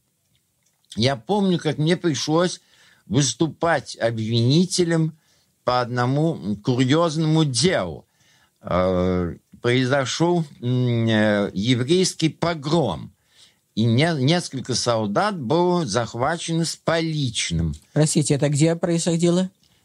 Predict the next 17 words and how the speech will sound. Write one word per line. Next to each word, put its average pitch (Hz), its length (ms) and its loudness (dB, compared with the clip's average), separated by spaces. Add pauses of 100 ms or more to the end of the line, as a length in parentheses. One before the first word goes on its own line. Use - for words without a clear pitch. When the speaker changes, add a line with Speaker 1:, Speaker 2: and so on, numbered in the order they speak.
Speaker 1:
Это 160 220 -4
происходило 180 920 2
на, 170 420 2
э, 135 720 2
м, 110 360 0
в 113 520 2 (140)
Подольской 147 680 -2
губернии, 190 920 0 (500)
э, 110 480 2 (200)
около 165 520 0
местечка 151 680 -2
Скалат. 139 1040 -4 (680)
Speaker 2:
Это 135 300 0
в 135 60 0
районе 139 360 2
фронта 113 360 -2
было, 78 200 -6